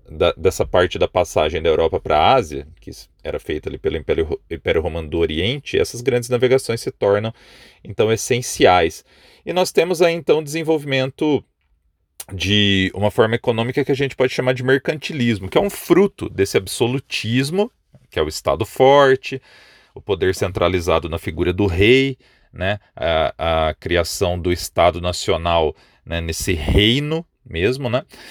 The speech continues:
e, ah, então o absolutismo, ele se vale desse fortalecimento da burguesia, desse enriquecimento da burguesia,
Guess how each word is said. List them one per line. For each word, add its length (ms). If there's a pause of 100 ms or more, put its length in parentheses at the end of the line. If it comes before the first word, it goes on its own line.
(420)
e, 1300 (760)
ah, 260
então 260
o 40
absolutismo, 1120
ele 220
se 200
vale 640 (840)
desse 160
fortalecimento 720
da 80
burguesia, 400
desse 240
enriquecimento 580
da 80
burguesia, 640